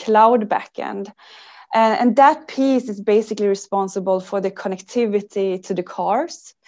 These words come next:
We have some, uh, initial centralized analytics done in cloud, and we also can control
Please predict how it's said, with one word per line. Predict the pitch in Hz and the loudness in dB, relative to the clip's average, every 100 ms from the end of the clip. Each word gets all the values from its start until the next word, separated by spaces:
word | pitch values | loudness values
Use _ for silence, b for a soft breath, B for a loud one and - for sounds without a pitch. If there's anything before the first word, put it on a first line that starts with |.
| b b b 208 | b b b -6
We | 220 | 0
have | 240 226 | 0 0
some, | - 214 208 208 | 0 0 2 0
uh, | 202 196 | 0 0
initial | 208 226 226 - 226 | 2 2 0 0 -2
centralized | 208 - 226 208 220 202 190 185 185 - - - | -2 -4 -4 -2 -2 0 0 0 -6 -16 -18 -6
analytics | 208 196 196 226 _ 277 294 - - 208 | -4 -2 -2 -4 _ -8 -8 -18 -12 -4
done | 214 208 226 | -2 -2 -2
in | 220 | -6
cloud, | 214 196 190 262 311 _ B B B B | -6 -4 -2 -4 -8 _ B B B B
and | 233 233 | 0 4
we | - | 4
also | 233 240 247 247 | 4 2 -2 -4
can | 233 208 | -4 -6
control | 226 214 - 202 202 196 196 | -6 -6 -2 0 2 0 -2